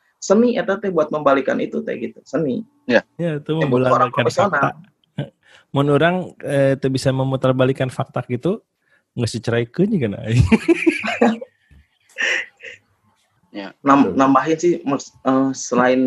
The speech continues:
Speaker 1: mungkin istilah lain dari responsif teh proaktif sih sebenarnya. Mungkin yang lebih tepatnya proaktif sih.
Speaker 3: Hmm, benar.
Speaker 1: Ya,
Speaker 3: Berarti
Speaker 1: proaktif
Speaker 3: kemarin
Speaker 1: teh,
Speaker 3: yang
Speaker 1: ya, proaktif teh ya itu tadi, proaktif kan mencari tahu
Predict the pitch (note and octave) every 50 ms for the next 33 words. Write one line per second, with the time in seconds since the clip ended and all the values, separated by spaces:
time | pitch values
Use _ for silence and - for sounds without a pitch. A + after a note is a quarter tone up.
0 | B2+ A2+ - _ - - C3+ B2+ - E3 F3 E3+ - - _ _ _ _ _ _
1 | _ _ _ - B2+ - - C3+ B2+ B2+ B2 B2 A#2+ B2 B2 B2 B2 B2 B2 B2
2 | B2 A#2 A#2 - A#2 A#2+ B2 C3+ - C3+ - - C3 - A2 - - - - -
3 | A2+ - - - B2 B2 A#2+ - C3 B2 A#2+ A2+ A2+ A2+ - _ _ _ _ _
4 | _ _ _ _ - - A#3+ - A#3+ - - - _ _ _ _ _ _ - C3
5 | B2+ B2 A#2+ - C3+ C3 - A2 A#2+ B2 - C#3+ - - B2 - - - - -
6 | - C3+ - - - B2 B2+ _ _ _ _ _ _ _ _ _ _ _ _ _
7 | _ _ _ _ _ _ _ _ _ _ _ _ _ _ - F3 D#3+ C#3 C3+ C3+
8 | C#3 - C3+ C3+ C#3 C3+ B2+ B2+ B2+ - _ _ _ _ _ _ _ _ _ -
9 | A#2 - - - - - - - - D3+ D#3 F#3 G3 F#3 F#3 D#3+ - - _ _
10 | _ _ _ _ _ - C#3 - - G#2+ G#2 - C3 - - G#3 G3+ C#3 A#2+ A2+
11 | B2 A2+ A#2+ D3 D#3+ E3+ D#3 - - - - - - - D#3+ - - G#3+ G3 D3
12 | C3+ B2+ - A#2+ A2+ A#2 A2+ A2+ - C3 C3+ C3 C3 C3 C3+ C3+ C3 C3 B2